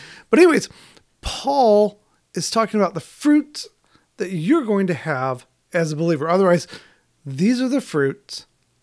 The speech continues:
that everybody has. These aren't gifts, these are fruits. They're growing in you. You should be producing them. And one of the, you get to the end, and, and there's this fruit of self-control.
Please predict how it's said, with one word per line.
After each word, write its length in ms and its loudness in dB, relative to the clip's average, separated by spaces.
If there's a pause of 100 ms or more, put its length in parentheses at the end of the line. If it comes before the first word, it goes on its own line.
(440)
that 260 -2 (100)
everybody 580 -2
has. 420 -10
These 200 -8
aren't 320 -8
gifts, 440 0 (280)
these 180 -8
are 100 -4
fruits. 460 -6 (300)
They're 120 -8
growing 600 0
in 180 2
you. 240 0 (200)
You 120 -8
should 200 -12
be 100 -4
producing 760 -2
them. 320 -4 (880)
And 500 4 (180)
one 220 2
of 140 -2
the, 340 4
you 140 -4
get 180 0
to 60 -4
the 160 2
end, 160 0
and, 280 -4
and 180 0
there's 180 4
this 160 -4
fruit 600 -6 (960)
of 400 2 (560)
self-control. 1300 -4